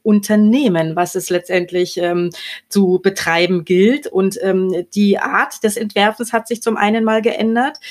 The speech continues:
dann die Leute, die drin sitzen, haben sich geändert. Äh, man kann einfach gar nicht weitermachen wie früher. Das, das, das ist gar nicht möglich oder denkbar, weil die Leute haben heute andere Vorstellungen, andere Werte, wollen auch andere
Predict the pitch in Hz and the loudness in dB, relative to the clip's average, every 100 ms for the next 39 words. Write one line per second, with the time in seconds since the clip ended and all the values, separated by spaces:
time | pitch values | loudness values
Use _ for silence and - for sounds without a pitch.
0 | - - - 208 208 190 175 196 233 220 | -16 -18 0 2 4 4 4 4 2 -2
1 | 208 196 196 196 202 202 220 214 214 214 | 0 2 4 4 0 0 0 0 2 0
2 | 220 240 214 - - 208 220 247 262 - | 0 -2 -2 -4 0 2 2 0 -2 -2
3 | 202 196 190 190 - 339 254 185 190 - | 0 2 2 0 0 2 0 0 -2 -2
4 | 175 175 175 - 175 175 185 175 170 - | 0 0 0 0 -2 0 0 -2 -2 -2
5 | 180 185 175 - 180 185 170 180 170 180 | -2 -2 -4 -2 0 2 2 -2 -4 -6
6 | 175 - 180 202 190 294 - 185 196 202 | -6 -6 -6 -6 -4 -4 -2 0 2 0
7 | - 196 190 180 262 220 202 180 180 247 | -2 0 2 2 2 0 0 0 0 0
8 | - 185 202 - - 190 185 180 196 233 | 0 0 -2 -10 -4 -2 2 2 2 2
9 | 202 196 185 190 202 196 175 170 - - | 2 2 0 2 2 2 0 -4 -8 0
10 | 202 214 190 - 220 - 240 233 226 190 | 2 4 0 0 0 0 2 2 2 0
11 | 196 185 165 170 214 - 247 240 240 - | 0 -2 0 0 0 2 2 2 -2 -12
12 | - - 180 190 196 196 - 196 196 190 | -14 -4 2 4 4 2 0 0 0 -2